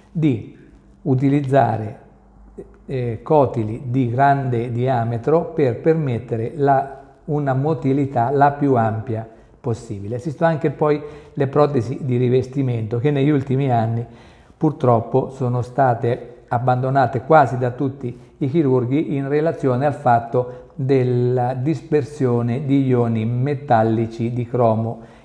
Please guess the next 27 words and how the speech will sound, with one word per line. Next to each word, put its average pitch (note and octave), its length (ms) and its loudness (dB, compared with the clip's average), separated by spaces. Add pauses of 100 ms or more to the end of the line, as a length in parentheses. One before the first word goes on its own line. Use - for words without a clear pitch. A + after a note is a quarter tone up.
(120)
e A#2+ 360 -2
di A#2 500 -6
cobalto. G2+ 560 -4 (720)
Ora, A2+ 460 4 (100)
l'utilizzo F3+ 560 0
di E3+ 320 0
queste D3+ 380 -2
tecniche A#2 640 -4
favorisce C#3+ 760 0
non A2 200 -6
solo F3 680 2 (160)
l'impatto A#2 720 0
chirurgico, A#2+ 600 0
che A#2 140 0
è - 20 -2
un A2+ 80 -2
impatto A#2+ 580 -2
relativo, A#2 640 -2
quindi A#2+ 340 -2
per A#2+ 160 -4
il, C3 180 -6
per A#2 300 -10
il A2 60 -6
paziente C3+ 420 -4
significa A#2+ 520 -4
minore B2 400 0
sanguinamento, A#2+ 800 -4